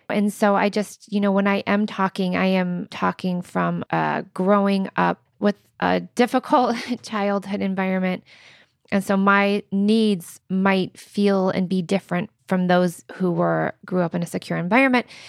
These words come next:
And I am also gonna say that a lot of, and I, I'm trying not to, like, stereotype secure attachment versus anxious or fearful attachment, but a lot of people that come in for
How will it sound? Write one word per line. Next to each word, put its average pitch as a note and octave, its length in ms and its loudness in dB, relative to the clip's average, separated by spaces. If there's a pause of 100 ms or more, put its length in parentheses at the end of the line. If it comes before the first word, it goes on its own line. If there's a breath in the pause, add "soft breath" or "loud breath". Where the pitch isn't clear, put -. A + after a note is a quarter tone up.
(200 loud breath)
And G#3 140 2
I G3 240 -2
am G3 260 0
also D4 320 0
gonna G#3 240 0
say F#3 380 -2
that E3+ 480 -6 (240)
a G#3 100 4
lot G#3 240 4
of, G#3 260 -2 (120)
and G#3 120 0
I, G3 240 -2
I'm F3+ 140 -8
trying G3 260 -4
not F3+ 200 -4
to, F#3+ 140 -8
like, - 340 -10 (460 loud breath)
stereotype F#3 800 0
secure - 460 -4
attachment D#3+ 720 -6
versus D#3 540 -6 (100)
anxious - 480 0
or - 80 -6
fearful D4 380 -2
attachment, F3+ 580 -6
but E3 220 -4 (420 soft breath)
a G#3 80 2
lot G3+ 240 4
of A#3 240 -2
people A#3+ 400 -2
that G3 240 -2
come G#3+ 360 -2 (100)
in G#3+ 320 0
for G3 580 0